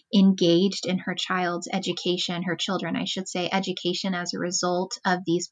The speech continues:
positive interventions that were taking place in her kiddo's life, that she then became active, actively involved in the parent-teacher organization and became an advocate for other families,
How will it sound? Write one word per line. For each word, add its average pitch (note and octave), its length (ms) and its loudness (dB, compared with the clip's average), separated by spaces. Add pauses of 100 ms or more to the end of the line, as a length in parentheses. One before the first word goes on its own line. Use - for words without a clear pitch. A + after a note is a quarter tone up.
(140)
positive F3+ 580 2 (100)
interventions F#3 840 0
that D#3 140 0
were F3 100 -2
taking F3+ 420 -6
place F3+ 280 -2
in F#3+ 80 -2
her F#3+ 260 -4
kiddo's F3+ 340 -2
life, E3 360 0 (720)
that G#3+ 220 6
she A3+ 340 6
then F#3 320 4
became F3+ 380 2
active, E3+ 560 4 (180)
actively F#3 460 2
involved E3 480 2
in F3 240 -2
the E3 260 0 (100)
parent-teacher F#3 560 -2
organization F3 1040 -2
and F#3+ 140 6
became F#3 320 2
an F3+ 160 0
advocate F3+ 600 0
for - 260 0
other F#3+ 400 4 (140)
families, D3+ 720 -4